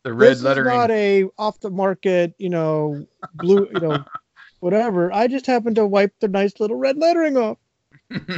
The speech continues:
Speaker 2: But, and it doesn't work much anymore. Uh, I had it hooked up. I actually tried to hoo-, hook it up when you came to visit about two or three trips ago,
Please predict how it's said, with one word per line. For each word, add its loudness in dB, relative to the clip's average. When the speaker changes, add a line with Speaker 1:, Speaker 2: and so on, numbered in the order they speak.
Speaker 2:
But, -2
and 2
it 2
doesn't 4
work 0
much 0
anymore. -2
Uh, -2
I -6
had -2
it -2
hooked -2
up. 0
I 0
actually -2
tried -2
to -2
hoo-, -4
hook -2
it 2
up -2
when -6
you 0
came 0
to -2
visit -2
about -4
two -4
or -2
three -4
trips -6
ago, -2